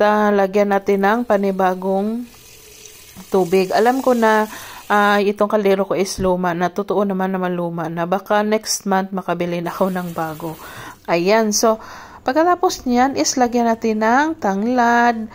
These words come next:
luya, at saka sibuyas. Timplahan natin siya ng patis, pepper, garlic, onion powder, at saka seasoning or depende sa inyo kung ano ang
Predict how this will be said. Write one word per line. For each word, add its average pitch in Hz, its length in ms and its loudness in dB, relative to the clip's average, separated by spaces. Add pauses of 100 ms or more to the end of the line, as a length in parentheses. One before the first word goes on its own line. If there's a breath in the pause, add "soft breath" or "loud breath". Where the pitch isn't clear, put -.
(220 loud breath)
luya, 240 640 2
at 196 160 -4
saka 208 240 0
sibuyas. 196 1040 0 (240 loud breath)
Timplahan 220 560 0
natin 214 320 0
siya 208 320 -2
ng 240 320 0
patis, 220 880 -2 (300 loud breath)
pepper, 226 560 2
garlic, 208 480 -2
onion 196 320 -2
powder, 247 480 0
at 202 240 -4
saka 226 200 -2
seasoning 214 600 -4
or 214 240 2
depende 208 400 -2
sa 214 160 -4
inyo 247 240 0
kung 220 240 0
ano 208 240 0
ang 220 320 0